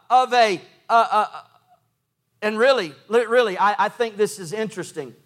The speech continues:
When you study what he was talking about out, you find out that loin, in its definition,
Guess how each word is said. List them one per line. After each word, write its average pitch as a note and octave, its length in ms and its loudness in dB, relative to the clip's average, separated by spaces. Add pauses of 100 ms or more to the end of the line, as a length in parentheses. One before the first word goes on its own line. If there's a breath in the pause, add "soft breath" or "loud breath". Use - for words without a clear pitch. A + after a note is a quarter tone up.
(2750)
When B3 240 4
you A#3+ 140 0
study D#4 760 2 (260)
what A#3 200 2
he D4 220 -8
was B3+ 200 -4
talking A#3 460 2
about D3 460 -4 (280)
out, D3+ 300 -2 (800)
you G#3 100 -10
find C#4+ 600 2
out G#3+ 420 2 (480)
that G3+ 340 0 (460)
loin, A3+ 840 -2 (760)
in A#3 160 2
its G#3+ 160 0
definition, G#3 920 0